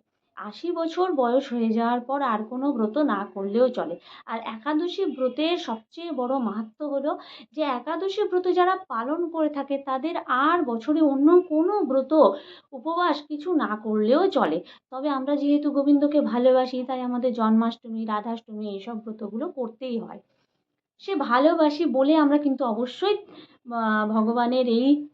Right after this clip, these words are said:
জন্মতিথিগুলো অবশ্যই পালন করব। কিন্তু একাদশী ব্রত পালন করলে না আমাদের আরও অনেক, অনেক কিন্তু ব্রত থাকে যেগুলো আমরা না করলেও আমাদের কোনো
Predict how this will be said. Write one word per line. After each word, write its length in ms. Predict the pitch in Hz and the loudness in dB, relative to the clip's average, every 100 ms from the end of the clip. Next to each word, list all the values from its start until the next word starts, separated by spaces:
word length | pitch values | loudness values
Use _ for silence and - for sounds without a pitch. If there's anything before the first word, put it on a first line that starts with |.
| 220 | -12
জন্মতিথিগুলো 1000 | 226 226 247 302 392 302 254 226 226 277 | -4 -2 2 4 2 -2 -6 -2 2 4
অবশ্যই 480 | 285 214 220 277 262 | 4 2 0 0 -2
পালন 340 | 220 180 185 | 0 -2 -4
করব। 360 | 180 170 165 190 _ _ _ | -8 -12 -16 -20 _ _ _
কিন্তু 280 | 277 320 302 | -6 -4 -2
একাদশী 640 | 196 180 - 247 339 - | -4 -6 -12 -14 -12 -8
ব্রত 260 | 359 269 277 | -6 -6 -6
পালন 500 | 311 - 202 220 285 | -6 -8 -14 -6 -6
করলে 300 | 294 403 440 | -4 -2 -2
না 240 | 466 233 - - - | 0 -2 -4 -18 -16
আমাদের 320 | 233 285 247 - - | -8 -4 -4 -6 -10
আরও 260 | 247 330 320 | -10 -6 -4
অনেক, 600 | 247 294 359 359 - 262 | 0 4 8 8 6 0
অনেক 320 | 285 359 359 | 2 2 2
কিন্তু 300 | 320 294 285 | 2 2 0
ব্রত 280 | 208 233 233 | -2 -2 -4
থাকে 440 | 226 214 220 180 - - - | -6 -8 -4 -6 -6 -18 -20
যেগুলো 500 | 214 220 220 277 453 - _ | -12 -8 -4 -4 -4 -8 _
আমরা 340 | 202 202 262 | -10 -6 -2
না 440 | 320 214 185 208 - | 0 0 -2 -6 -8
করলেও 440 | 214 208 208 262 | -10 -4 2 4
আমাদের 480 | 339 277 240 240 294 | 4 4 2 2 0
কোনো 540 | 294 - 269 294 320 | 0 -8 -4 0 2